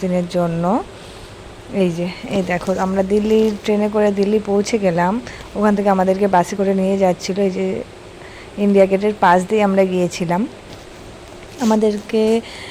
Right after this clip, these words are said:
ওখান থেকে সিআইএসএফ এসে বাসে করে নিয়ে গিয়েছিল, গিয়ে আমাদেরকে একটা অ্যাপার্টমেন্টে থাকতে দিয়েছিল।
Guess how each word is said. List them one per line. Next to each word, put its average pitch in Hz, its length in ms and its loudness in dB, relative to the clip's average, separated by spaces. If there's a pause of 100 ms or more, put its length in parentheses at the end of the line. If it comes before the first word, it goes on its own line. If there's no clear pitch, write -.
(300)
ওখান 240 340 2
থেকে 254 400 4
সিআইএসএফ 220 680 2 (220)
এসে 202 520 2
বাসে 202 380 2
করে 208 200 2
নিয়ে 233 260 4
গিয়েছিল, 190 680 2 (560)
গিয়ে 208 180 4
আমাদেরকে 190 800 2 (720)
একটা 180 640 4 (440)
অ্যাপার্টমেন্টে 262 580 2
থাকতে 247 360 0
দিয়েছিল। 202 500 0